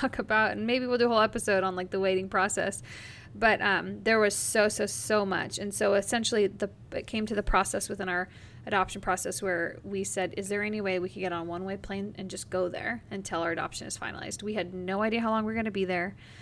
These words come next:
Um, thankfully, with our, um, work, we were doing a lot of our stuff remotely within, um,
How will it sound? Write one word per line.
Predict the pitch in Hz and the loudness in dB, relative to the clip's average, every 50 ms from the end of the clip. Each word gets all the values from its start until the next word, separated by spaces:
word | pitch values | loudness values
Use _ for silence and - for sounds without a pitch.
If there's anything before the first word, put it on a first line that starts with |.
| - - - | -20 -16 -10
Um, | - - 190 185 180 | -6 -4 -4 -4 -4
thankfully, | 185 - 220 214 208 - - 214 202 190 | -6 -6 -6 -6 -6 -4 -2 0 0 2
with | 185 190 190 190 - - | 2 0 -2 -2 -4 -6
our, | - 185 185 180 175 170 170 190 196 - - - - - - - - - - - - - - - - - - | -6 -4 -4 -2 -2 -2 -2 -4 -6 -10 -14 -20 -20 -20 -20 -20 -20 -20 -20 -20 -20 -20 -18 -16 -16 -10 -6
um, | - 202 190 170 165 165 185 185 185 - - - - - - - - | -2 0 0 0 -2 -4 -8 -10 -12 -14 -16 -18 -20 -20 -20 -14 -10
work, | - 202 208 214 208 202 - - - | -4 0 4 4 4 2 0 -2 -2
we | - 202 | 0 2
were | 185 190 | 2 2
doing | 185 196 190 185 | 0 -2 -2 -2
a | 180 | 0
lot | 185 185 185 | 0 0 0
of | 190 190 | 0 0
our | 185 | -2
stuff | 190 - - 196 - - | -2 -2 -4 -4 -4 -4
remotely | 185 185 185 180 - - 190 190 190 190 | -4 -4 -4 -4 -4 -2 -2 -2 -2 -2
within, | 190 202 196 - 190 185 180 180 180 175 - | -4 -6 -6 -6 -4 -4 -4 -4 -6 -6 -6
um, | - 87 82 80 165 185 208 214 | -4 -4 -4 -4 -4 -4 -6 -10